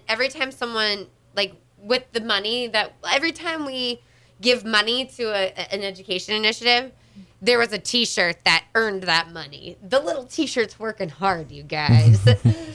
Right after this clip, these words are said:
Speaker 1: Um,
Speaker 2: Yeah, so that you can explain that, like, how the T-shirt is the donation.
Speaker 1: Yes.
Speaker 2: So, like,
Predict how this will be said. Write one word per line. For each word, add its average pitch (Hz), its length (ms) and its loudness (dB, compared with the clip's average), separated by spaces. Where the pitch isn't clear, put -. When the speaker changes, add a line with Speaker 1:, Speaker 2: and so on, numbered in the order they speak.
Speaker 1:
Um, 254 60 0
Speaker 2:
Yeah, 247 200 10
so 240 120 0
that 214 180 2
you 220 140 -4
can 240 80 4
explain 196 400 0
that, 175 160 2
like, 180 140 0
how 185 180 6
the 170 100 2
T-shirt 190 520 -2
is 180 300 2
the 180 100 -4
donation. 156 880 -2
Speaker 1:
Yes. 185 340 -6
Speaker 2:
So, 190 280 6
like, 175 240 4